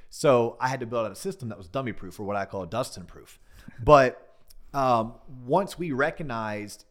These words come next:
A, do you have a database? Like, we know when we're onboarding L Os, we know if they're gonna be good or not based on do you have a database.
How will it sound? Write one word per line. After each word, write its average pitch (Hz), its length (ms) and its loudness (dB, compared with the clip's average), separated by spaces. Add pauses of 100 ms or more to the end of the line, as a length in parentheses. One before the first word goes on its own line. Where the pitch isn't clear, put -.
A, 139 460 0 (640)
do - 80 -6
you 117 60 2
have 175 140 0
a - 20 -10
database? 170 640 -8
Like, 175 120 0
we 226 240 2
know 233 200 2
when 180 120 2
we're 165 120 0
onboarding 170 400 -2
L 139 160 -2
Os, 185 440 -4 (380)
we 208 180 2
know 185 140 4
if 160 80 2
they're 156 80 -4
gonna 147 100 -8
be 135 80 -4
good 147 140 2
or 170 80 -4
not 180 240 -6
based 143 240 -4
on 143 80 -4
do 131 80 -6
you 131 60 -2
have 123 100 -4
a 123 40 -8
database. 101 580 -10